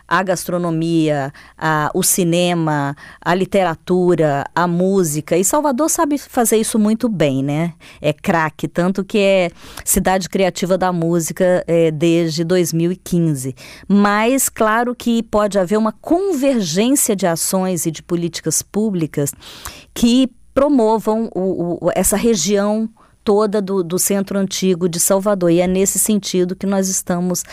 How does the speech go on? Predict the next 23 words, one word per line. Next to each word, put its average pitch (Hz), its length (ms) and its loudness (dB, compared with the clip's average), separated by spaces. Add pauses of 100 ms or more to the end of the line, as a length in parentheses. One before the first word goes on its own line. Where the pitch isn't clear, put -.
(220)
é, 170 180 2
trabalhando 180 640 0
juntos, 170 520 -2
a 180 80 2
unesco, 170 800 0 (340)
junto 170 600 -2
com 165 720 -2
a 170 120 0
Prefeitura 180 1000 0 (280)
e 208 180 2
outros 202 420 2
tantos 202 320 -2
parceiros, 196 640 0
porque 180 520 2 (380)
esse, 180 640 2
um 180 200 0
projeto 196 520 0
como 196 240 0
esse, 202 480 2
num 175 380 -2
lugar 165 520 -2
que 175 160 -2
é 165 340 0